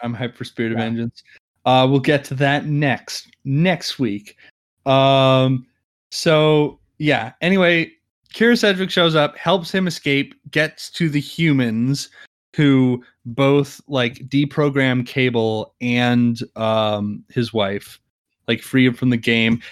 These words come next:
Speaker 1: And this is where we sort of find out the backstory of Cable, because they're also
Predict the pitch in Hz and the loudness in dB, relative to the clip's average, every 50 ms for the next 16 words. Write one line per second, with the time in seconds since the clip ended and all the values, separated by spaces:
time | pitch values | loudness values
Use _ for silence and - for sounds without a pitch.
0 | - - 127 139 156 151 - 170 151 156 156 143 139 131 135 143 131 120 - _ | -4 0 2 2 2 2 0 0 2 2 2 4 2 2 2 0 -2 -2 -4 _
1 | - 131 127 127 127 131 127 120 117 123 - 123 113 - _ - 117 117 120 - | -2 0 0 2 2 4 4 2 2 0 -2 -6 -8 -6 _ -2 -2 0 -2 -2
2 | - - - 147 143 143 143 143 - 147 143 147 151 151 147 143 - 139 120 127 | -6 -4 0 2 2 2 2 0 0 0 2 2 2 0 0 0 -2 -2 0 0
3 | 123 127 131 127 123 127 131 - - 147 135 131 131 127 | -2 0 0 -2 -2 -2 -2 -2 0 0 2 2 0 -2